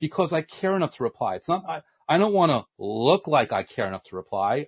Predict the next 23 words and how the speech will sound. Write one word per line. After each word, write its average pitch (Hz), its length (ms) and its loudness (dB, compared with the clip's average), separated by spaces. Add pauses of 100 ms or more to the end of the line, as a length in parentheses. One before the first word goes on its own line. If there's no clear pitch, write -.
I 135 100 0
actually 139 460 -8 (180)
care 143 240 0
enough 123 200 -4
to - 120 -12
reply. 92 340 -6 (440)
That's 131 180 -6
why 147 180 2
I 143 80 2
chose 123 420 -8
to 131 100 -10
write 127 280 0
this - 160 -14
book. - 240 -8
That's - 200 -10
why 131 100 -2
I 131 40 -4
chose 127 260 -8
to 120 80 -10
go 123 180 -4
down 120 180 -2
this 117 200 -8
road. 131 320 2